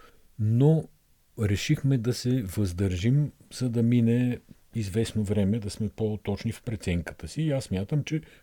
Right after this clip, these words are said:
много добре направихме, че се въздържахме, защото станаха едно-две,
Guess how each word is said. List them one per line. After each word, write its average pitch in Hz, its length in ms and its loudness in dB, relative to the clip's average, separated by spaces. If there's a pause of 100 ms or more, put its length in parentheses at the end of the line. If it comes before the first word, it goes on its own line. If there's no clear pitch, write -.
(120)
много 120 260 2
добре 113 280 2
направихме, 92 540 -2
че - 120 -16
се 82 280 -6 (240)
въздържахме, 78 720 -6
защото 135 520 -6 (380)
станаха 143 720 2 (120)
едно-две, 104 920 0